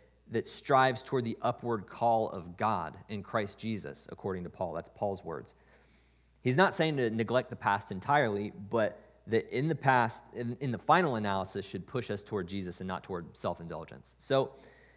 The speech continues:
let me see if I can give you a, another, another story. It's a story that, um, a guy named Tom Rainer tells, um, in his book, uh, Who Moved My Pulpit. So I'm pretty sure this is not the guy's real name, but this guy named Pastor Derek, um, had been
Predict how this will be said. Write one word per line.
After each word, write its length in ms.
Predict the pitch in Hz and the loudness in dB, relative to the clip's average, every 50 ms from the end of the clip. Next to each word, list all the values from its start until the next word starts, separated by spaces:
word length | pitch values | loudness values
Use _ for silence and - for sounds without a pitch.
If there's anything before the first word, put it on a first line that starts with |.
| _ _ - | _ _ 0
let 100 | - 160 | 4 6
me 60 | 202 208 | 6 6
see 160 | - 180 175 | 8 6 6
if 100 | 156 135 | 8 8
I 80 | 151 139 | 6 6
can 140 | 127 131 120 | 6 4 2
give 160 | 120 123 113 | 2 2 4
you 200 | 117 113 113 107 | 2 2 2 2
a, 140 | 101 87 - | 2 0 -2
another, 540 | - 104 104 104 104 101 98 95 92 85 - | -2 -2 -2 0 0 0 0 -2 -2 -4 -4
another 280 | - 104 104 101 95 92 | -4 -4 -2 -2 -4 -4
story. 500 | - - - 104 95 90 90 92 107 - - | -6 -4 -4 -2 -2 -2 -4 -4 -6 -6 -6
It's 160 | - - - | -6 -6 -6
a 80 | 117 101 | -6 -8
story 380 | - - - 139 139 139 139 | -6 -4 -2 0 0 0 0
that, 360 | 131 117 117 113 110 107 - - | -2 0 0 0 0 0 -2 -4
um, 220 | 104 101 101 98 | -4 -4 -4 -6
a 80 | - 101 | -4 -2
guy 200 | 104 104 104 107 | 0 2 2 0
named 240 | 104 98 95 90 | 0 -4 -6 -6
Tom 280 | - - 117 113 107 104 | -4 -4 -4 -2 -2 -4
Rainer 260 | 101 104 101 101 95 | -4 -4 -4 -6 -8
tells, 420 | 92 - 110 101 98 101 101 - - - - - - | -8 -4 -4 -4 -2 -4 -6 -10 -16 -20 -20 -16 -10
um, 180 | - 98 98 101 | -8 -6 -6 -6
in 60 | 95 | -6
his 120 | 98 90 | -8 -8
book, 380 | 87 95 110 107 98 - - - - _ _ - | -6 -2 -2 -2 -2 -4 -8 -20 -20 _ _ -12
uh, 200 | - 82 87 85 - | -8 -6 -4 -6 -4
Who 160 | - - 123 | -4 -4 -2
Moved 240 | 113 110 110 101 95 | -2 -2 -2 -2 -2
My 100 | 95 85 | -4 -2
Pulpit. 440 | - - 107 95 - - 87 - - - - - _ - - - - - - | 0 2 0 0 0 -2 -6 -8 -8 -14 -20 -20 _ -20 -20 -20 -20 -20 -4
So 460 | - - 143 139 139 139 - - - - 98 92 - - | 2 6 6 8 8 6 4 0 -4 -8 -8 -6 -4 -2
I'm 140 | 127 131 123 | -2 0 2
pretty 180 | - 190 180 | 4 4 4
sure 260 | 160 - 170 160 156 | 4 4 6 6 6
this 160 | 143 139 131 139 | 6 4 2 -2
is 80 | 117 | 0
not 180 | 110 120 135 - | 0 2 2 2
the 60 | - | 2
guy's 320 | 110 110 110 110 107 98 | 2 4 4 4 2 0
real 140 | 113 110 104 | -2 -2 0
name, 280 | 104 107 104 101 98 92 | 0 -2 -2 -2 -2 -4
but 120 | 98 71 | -4 -2
this 180 | 85 104 101 - | -2 -4 -2 2
guy 240 | - 113 113 110 107 | 4 4 4 4 2
named 300 | 107 107 104 101 101 87 - - - | 0 0 -2 -2 -4 -6 -10 -12 0
Pastor 440 | - 123 120 117 113 - - 117 104 | 4 6 6 6 4 0 -2 -2 -2
Derek, 600 | 95 82 90 101 110 107 92 90 101 - - - - - - - - | -2 -2 0 2 2 4 2 2 -2 -4 -10 -20 -20 -20 -12 -4 -2
um, 260 | 104 104 104 104 107 | 0 2 2 0 0
had 260 | - 123 120 113 110 | 0 0 0 0 0
been 300 | 107 117 113 117 113 113 | 0 -2 0 0 -2 -4